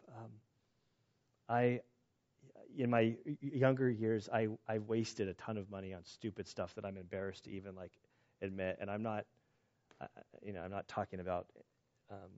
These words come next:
buying stuff from infomercials on T V, which I've done that too, and I've regretted a bunch of stuff that I've bought online, or not online, but commercials. Um, but I've learned over the years that when I've offered a gift to God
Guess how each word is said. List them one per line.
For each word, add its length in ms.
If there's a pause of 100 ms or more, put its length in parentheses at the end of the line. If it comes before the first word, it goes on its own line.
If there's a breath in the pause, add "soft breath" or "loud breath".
(140)
buying 240
stuff 240
from 140
infomercials 600
on 100
T 160
V, 120
which 180
I've 120
done 160
that 180
too, 280
and 100 (120)
I've 180
regretted 420
a 60
bunch 320
of 80
stuff 200 (100)
that 80
I've 140
bought 160
online, 420 (480 soft breath)
or 80
not 120
online, 320
but 160
commercials. 580 (800)
Um, 300 (1200)
but 200
I've 180
learned 280
over 180
the 100
years 420
that 120
when 120
I've 180
offered 640
a 80
gift 300
to 80
God 320